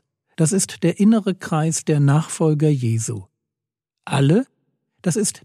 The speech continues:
der erweiterte Kreis der Jünger. Hier werden alle angesprochen, die eine Beziehung zu Jesus haben und sich irgendwie zum Kreis der Jünger dazugehörig fühlen. Achtung, das können auch Leute sein, die nur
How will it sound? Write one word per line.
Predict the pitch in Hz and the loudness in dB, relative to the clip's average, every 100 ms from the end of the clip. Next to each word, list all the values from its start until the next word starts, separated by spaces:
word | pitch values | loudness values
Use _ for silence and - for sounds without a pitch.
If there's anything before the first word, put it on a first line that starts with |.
| - | -2
der | 170 175 | -2 0
erweiterte | 165 156 175 202 196 175 170 | -2 0 0 0 -2 -4 -8
Kreis | - 160 127 117 | -8 -8 -6 -6
der | - 120 | -4 -4
Jünger. | 113 107 92 - _ _ _ _ _ _ | -4 -8 -10 -16 _ _ _ _ _ _
Hier | - 160 | 0 0
werden | 196 202 | 0 -2
alle | 185 190 220 | 0 0 0
angesprochen, | 170 190 185 - - 170 - 180 180 156 | 0 0 0 -4 -2 -2 0 2 2 2
die | 165 | 0
eine | 160 160 | 2 2
Beziehung | 147 143 - 190 185 170 | 2 -2 0 2 2 0
zu | - 165 | 0 -2
Jesus | 143 180 202 185 | 0 0 -2 -2
haben | 151 131 120 156 | 0 0 0 0
und | 151 147 | 0 2
sich | 156 - - | -2 -4 -4
irgendwie | 202 254 254 240 180 135 95 - _ _ _ - | 0 0 2 2 2 -2 -4 -12 _ _ _ -6
zum | 165 143 | -2 -2
Kreis | - 185 196 - | -2 -2 -2 -2
der | - 143 | -2 0
Jünger | 127 160 185 170 | 2 2 0 0
dazugehörig | 156 151 180 156 143 127 113 - | -2 -2 -2 0 0 -2 -6 -6
fühlen. | - 110 101 95 _ _ _ _ _ _ _ _ _ _ _ | -8 -6 -8 -12 _ _ _ _ _ _ _ _ _ _ _
Achtung, | - 147 - - 165 226 | -2 -2 -2 -2 0 2
das | 190 - | 0 -2
können | - 170 165 | -2 -2 -2
auch | 151 156 113 | 0 0 0
Leute | 156 165 190 170 | 0 0 -2 -2
sein, | 156 160 156 | -2 -2 0
die | 156 | 2
nur | 160 165 | 4 2